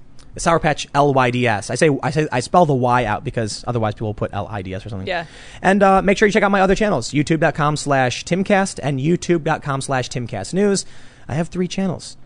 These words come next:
Speaker 1: by the way. So you can check them out. And, uh, thanks for hanging out. This was a, this was a, a, a fun day. A lot of people showed up. We had a great time. We complained a lot, had a good conversation.
Speaker 2: Yep.
Speaker 1: And we will be back Monday. Kimberly Klacik will be
Speaker 2: Yes,
Speaker 1: here.
Speaker 2: I'm so
Speaker 1: Dude,
Speaker 2: excited.
Speaker 1: she's awesome. I don't know if you guys saw her ad,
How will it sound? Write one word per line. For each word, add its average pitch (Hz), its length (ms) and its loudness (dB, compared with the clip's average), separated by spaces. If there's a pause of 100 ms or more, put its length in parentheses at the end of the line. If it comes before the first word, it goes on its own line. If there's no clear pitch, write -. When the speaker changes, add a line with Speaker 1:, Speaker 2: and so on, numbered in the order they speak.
(280)
Speaker 1:
by 110 100 -4
the 104 80 -4
way. 92 140 -6 (400)
So 143 120 2
you 147 100 4
can 139 80 2
check 156 140 0
them 156 140 2
out. 135 180 0
And, 143 180 0
uh, 139 140 2
thanks 151 220 0
for 285 100 2
hanging 254 160 2
out. 220 180 4
This 139 120 -2
was 208 120 0
a, 226 40 2
this 170 200 2
was 196 120 -4
a, 185 220 4
a, 147 200 4
a 139 60 0
fun 185 220 2
day. 202 100 2
A 190 40 4
lot 147 120 4
of 151 40 -2
people 170 200 0
showed 151 220 2
up. 165 180 2
We 151 60 -2
had 131 60 2
a 127 40 -4
great 131 240 0
time. 156 320 0
We 151 80 0
complained 135 440 -4
a 147 40 0
lot, 123 240 0
had 143 100 -4
a - 20 -6
good 123 140 -2
conversation. 117 540 -4
Speaker 2:
Yep. 226 140 -6 (260)
Speaker 1:
And 190 220 4
we 240 100 6
will 254 160 10
be 240 140 0
back 190 360 4
Monday. 151 540 2 (240)
Kimberly 208 560 2
Klacik 175 520 0
will 139 140 2
be 139 120 0
Speaker 2:
Yes, 165 120 -2
Speaker 1:
here. 120 220 0
Speaker 2:
I'm 113 140 -8
so 247 100 -8
Speaker 1:
Dude, 160 240 6
Speaker 2:
excited. 110 220 -4
Speaker 1:
she's 143 240 0
awesome. 160 540 0
I 135 100 2
don't 147 80 2
know 147 80 2
if 135 60 -2
you 147 60 -2
guys 143 160 2
saw 135 160 0
her 131 160 -2
ad, 139 320 0